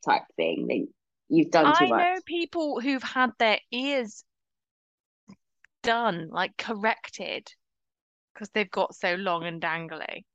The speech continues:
Speaker 1: Oh.
Speaker 2: Like,
Speaker 1: That's
Speaker 2: had it
Speaker 1: interesting,
Speaker 2: cut and,
Speaker 1: yeah.
Speaker 2: like, sewn back together.
Speaker 1: Oh, I say, "Oh, no, no, not for me."
Speaker 2: <laughs> Uh, no. And
Speaker 1: No.
Speaker 2: pass.
Speaker 1: Yeah.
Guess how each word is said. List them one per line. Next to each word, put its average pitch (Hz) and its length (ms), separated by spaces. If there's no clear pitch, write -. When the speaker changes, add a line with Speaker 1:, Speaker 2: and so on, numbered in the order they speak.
Speaker 1:
Oh. 190 600
Speaker 2:
Like, 202 200
Speaker 1:
That's 185 80
Speaker 2:
had 208 100
it 208 80
Speaker 1:
interesting, - 140
Speaker 2:
cut 220 260
and, 208 100
Speaker 1:
yeah. 202 40
Speaker 2:
like, 190 220
sewn 202 360
back 190 240
together. 196 640
Speaker 1:
Oh, 170 340
I 190 100
say, 226 340
"Oh, 180 360
no, 160 340
no, 147 400
not 175 220
for 170 60
me." 294 220
Speaker 2:
<laughs> 359 220
Uh, 311 300
no. 180 300
And 277 300
Speaker 1:
No. 196 100
Speaker 2:
pass. 175 200
Speaker 1:
Yeah. 180 360